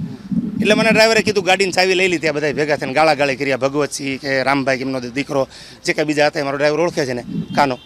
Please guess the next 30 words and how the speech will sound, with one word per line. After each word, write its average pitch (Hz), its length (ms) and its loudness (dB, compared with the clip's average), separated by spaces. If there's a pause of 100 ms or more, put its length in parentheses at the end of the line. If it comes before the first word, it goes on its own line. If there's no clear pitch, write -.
(460)
એટલે 175 140 0
મને 208 160 -2
કીધું 202 220 -2
કે 175 40 -4
ભાઈ 180 80 -2
ગાડીની 180 280 2
ચાવી 185 220 2
લઈ 185 80 2
લીધી. 170 160 0
મેં 160 80 -2
કાંઈ 196 160 4
વાંધો 214 200 2
ને, 190 80 0
ગાડીની 180 240 0
ચાવી 180 180 0
દઈ 180 160 0
દે, 180 140 -6 (960)
કાયદો 190 300 4
છે 208 80 2
આવડો 220 220 6
મોટો, 208 200 -2
ભારતનું 190 320 2
સરસ 202 220 -2
બંધારણ 196 360 4
છે, 185 100 0
આપણે 180 220 2
એની, 202 160 -4 (360)
એની 208 160 2
સહાય 196 220 4
કરશું, 151 300 -4